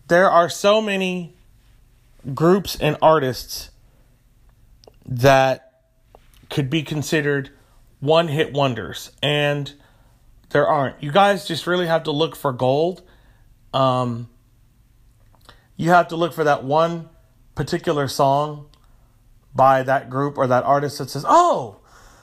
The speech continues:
I remember this. I thought, you know, so-and-so." Well, no, that's not the case. Yeah, it was their biggest hit, but let me tell you, they did other, they did other songs. And, uh, it's true.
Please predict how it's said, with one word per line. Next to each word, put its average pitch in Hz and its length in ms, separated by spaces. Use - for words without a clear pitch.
I - 140
remember 202 380
this. 247 400
I 262 160
thought, 277 340
you 233 60
know, 247 160
so-and-so." 151 640
Well, 120 200
no, 123 440
that's 120 240
not 139 220
the 139 60
case. 151 460
Yeah, 156 280
it 156 80
was 139 160
their 147 140
biggest 143 440
hit, 196 220
but 143 120
let 135 140
me 139 120
tell 196 200
you, 156 120
they 123 160
did 131 200
other, 123 420
they 135 100
did 135 180
other 120 260
songs. - 680
And, 123 400
uh, 123 380
it's 131 280
true. 156 420